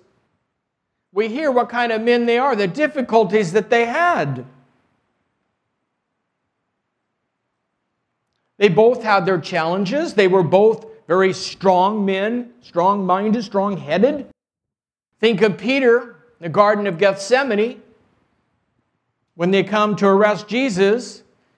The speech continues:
you can see the kind of man of determination Peter is. He's not just a pushover. He grabs a sword and cuts the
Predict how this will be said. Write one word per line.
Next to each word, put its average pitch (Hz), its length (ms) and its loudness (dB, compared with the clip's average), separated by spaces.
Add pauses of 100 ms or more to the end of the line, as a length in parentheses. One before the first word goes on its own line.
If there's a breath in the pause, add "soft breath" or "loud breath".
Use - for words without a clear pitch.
(120)
you 175 100 -6
can 208 140 0
see 214 200 -4
the 202 120 2
kind 208 280 -2
of 202 60 0
man 214 300 -2
of 190 100 -4
determination 220 840 -2
Peter 185 260 2
is. 220 200 -2
He's 185 180 -6
not 233 280 0
just 226 200 -6
a 202 80 0
pushover. 220 600 2
He 233 60 -2
grabs 226 460 2
a 233 80 -2
sword 254 360 2
and 214 120 -4
cuts 220 280 0
the 226 160 2